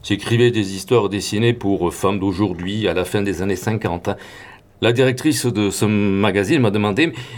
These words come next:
Mais pourquoi ne ferait-on pas Bob Moran en bande dessinée ? Pourquoi pas ? » Alors, en mai cinquante-neuf, Bob Moran devient le héros de B D que je scénarise. Le premier de la série, L'Oiseau de Feu,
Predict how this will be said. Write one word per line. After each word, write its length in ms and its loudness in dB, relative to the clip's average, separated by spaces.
Mais 100 2
pourquoi 520 2
ne 120 0
ferait-on 560 2
pas 220 0
Bob 340 0
Moran 600 0
en 100 2
bande 220 2
dessinée ? 420 -4
Pourquoi 260 -2
pas ? » 380 -2
Alors, 260 0
en 80 4
mai 300 4
cinquante-neuf, 920 -2
Bob 160 2
Moran 360 2
devient 380 0
le 140 2
héros 260 2
de 100 0
B 180 -2
D 300 0
que 120 2
je 140 0
scénarise. 580 -2
Le 140 2
premier 300 2
de 80 4
la 100 2
série, 380 0
L'Oiseau 320 0
de 120 2
Feu, 400 2